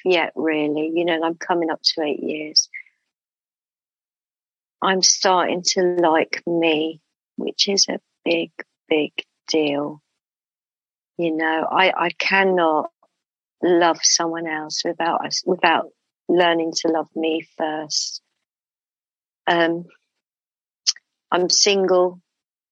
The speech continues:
I'm very happy. My children are my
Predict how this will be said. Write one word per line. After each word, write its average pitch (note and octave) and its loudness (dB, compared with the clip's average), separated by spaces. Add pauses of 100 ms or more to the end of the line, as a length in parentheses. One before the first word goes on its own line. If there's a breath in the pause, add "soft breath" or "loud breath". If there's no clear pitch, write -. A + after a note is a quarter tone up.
(300)
I'm F3+ -6
very F3+ 0
happy. E3+ -6 (680)
My E3+ -2
children F#3 2
are E3 -2
my D#3+ -6